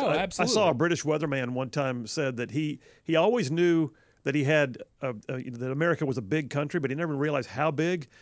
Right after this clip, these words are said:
Speaker 2: until he came here on vacation. And whereas back home he might brief one weather front that covers the entire nation, he was, he was watching how many fronts can blow through this one country at one time.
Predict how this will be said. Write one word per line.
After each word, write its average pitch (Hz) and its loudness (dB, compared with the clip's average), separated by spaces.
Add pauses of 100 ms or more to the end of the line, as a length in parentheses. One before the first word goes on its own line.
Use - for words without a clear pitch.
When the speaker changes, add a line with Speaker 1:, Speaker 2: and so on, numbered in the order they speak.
(140)
Speaker 2:
until 139 -2
he 139 0
came 160 0
here 143 4
on 127 0
vacation. 139 -2 (260)
And 135 -2
whereas 147 2
back 156 2
home 160 2
he 143 0
might 139 0
brief 147 -2
one 143 -4
weather 143 0
front 135 -4
that - -8
covers 131 -4
the 123 -6
entire 123 -2
nation, 139 -4 (580)
he 156 -2
was, 131 -2
he 151 0
was 139 0
watching 135 -2 (100)
how 143 0
many 143 0
fronts 139 -2
can 123 -6
blow 131 -2
through 127 -6
this 123 -6
one 123 -6
country 120 -6
at - -8
one 110 -6
time. 104 -10